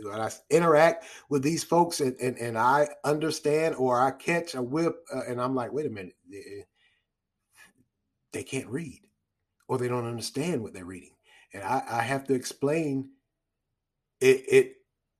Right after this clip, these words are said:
it throws you, it throws me. It just does, because I'm looking, I'm like, "You're an adult, you can't read."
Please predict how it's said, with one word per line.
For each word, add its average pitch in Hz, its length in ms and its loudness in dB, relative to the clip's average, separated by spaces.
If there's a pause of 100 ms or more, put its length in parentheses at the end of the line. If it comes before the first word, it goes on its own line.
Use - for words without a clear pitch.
(720)
it 143 140 6
throws 160 320 6
you, 127 80 -4 (220)
it - 100 -8
throws 185 260 8
me. 123 140 -8 (340)
It 120 60 -10
just 180 220 2
does, 156 240 0
because 110 220 -10
I'm 113 140 -4
looking, 147 240 -2
I'm 117 100 -6
like, 113 140 -14
"You're 156 140 -14
an 147 80 -8
adult, 135 400 -10
you 131 100 -18
can't - 240 -10
read." - 400 -20